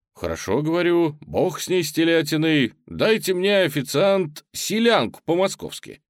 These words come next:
И стали мы выпивать и насыщаться, поглядывая на отличное море,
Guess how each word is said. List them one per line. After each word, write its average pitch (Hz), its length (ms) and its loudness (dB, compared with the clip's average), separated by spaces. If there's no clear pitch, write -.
И 101 240 0
стали 233 400 2
мы 139 320 2
выпивать 98 680 -4
и 175 60 -4
насыщаться, 90 1080 -4
поглядывая 139 1000 0
на 92 200 -2
отличное 151 840 -6
море, 104 640 -4